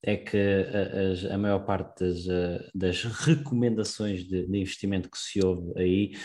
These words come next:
acabam por ser muito recomendações de empresas que estão com muito hype, empresas que estão na moda,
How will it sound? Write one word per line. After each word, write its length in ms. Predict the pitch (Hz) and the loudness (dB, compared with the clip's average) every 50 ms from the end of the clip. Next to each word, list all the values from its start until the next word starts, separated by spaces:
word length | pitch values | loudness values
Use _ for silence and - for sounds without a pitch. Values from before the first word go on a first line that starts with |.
| - - - - _ _ | -10 -10 -10 -18 _ _
acabam 280 | _ 120 117 117 110 98 | _ 4 4 4 4 2
por 100 | 117 110 | 0 -2
ser 180 | - - 123 | 2 4 4
muito 240 | 113 113 117 113 113 | 6 6 6 4 2
recomendações 720 | - - - - 113 110 107 101 98 92 - - 95 98 | -2 -6 -2 0 2 2 2 2 -2 -4 0 0 0 0
de 80 | 95 98 - _ _ | 0 -6 -10 _ _
empresas 280 | 107 107 95 101 95 | -8 -6 -6 -6 -8
que 60 | - - | -8 -6
estão 240 | _ - 101 95 | _ 0 0 0
com 420 | 92 - 98 95 92 92 90 87 87 | 0 0 0 0 2 2 2 0 2
muito 320 | 90 95 117 127 123 - | 2 4 6 4 4 2
hype, 400 | - - 101 107 101 92 - - 82 85 82 | 0 2 2 2 2 2 -2 -6 -8 -6 -6
empresas 440 | 87 87 80 92 98 92 90 95 90 | -6 -4 -2 0 0 0 0 0 -2
que 60 | - | -2
estão 160 | - - 101 95 | -4 -2 0 2
na 100 | 107 113 | 4 4
moda, 520 | 110 104 104 107 107 90 87 92 87 85 | 4 6 6 4 4 2 2 -2 -2 -4